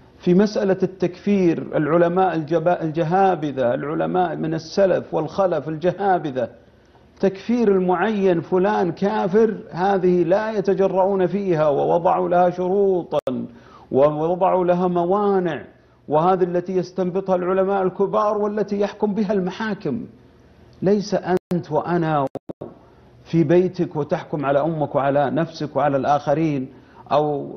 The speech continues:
يأتي إنسان ويتكلم أمام الناس ويكفر الناس، هذا كله باطل، هذا كله لا يجوز، فاحذر. الأخ السائل أيضًا الثاني، يجب أن تحذر أخي وفقك الله، وما قلته لمن سبقك هو لك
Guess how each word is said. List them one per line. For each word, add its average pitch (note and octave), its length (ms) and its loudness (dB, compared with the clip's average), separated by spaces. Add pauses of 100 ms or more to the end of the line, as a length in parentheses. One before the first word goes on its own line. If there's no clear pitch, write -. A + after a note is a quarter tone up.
(100)
يأتي D3 800 -2 (120)
إنسان D#3+ 380 0
ويتكلم D3+ 580 -2
أمام D#3 240 0
الناس D#3 360 -2
ويكفر D3 600 -4
الناس، D#3 340 -2
هذا D3 140 -2
كله F3+ 480 0
باطل، E3 420 0
هذا D3 140 0
كله F3 400 0
لا G3+ 200 2
يجوز، F#3+ 300 0
فاحذر. C3 460 -4 (800)
الأخ F3 460 0
السائل D#3+ 540 -2
أيضًا D3+ 260 0
الثاني، C#3+ 560 -2 (600)
يجب F3+ 360 2
أن E3 140 -4
تحذر F3 280 -6 (120)
أخي D3+ 360 -2
وفقك C#3 640 -6
الله، C3+ 260 0
وما D#3+ 280 2 (260)
قلته D#3+ 460 -2
لمن D#3 280 -2
سبقك D3+ 540 -4
هو D#3+ 180 2
لك E3 280 0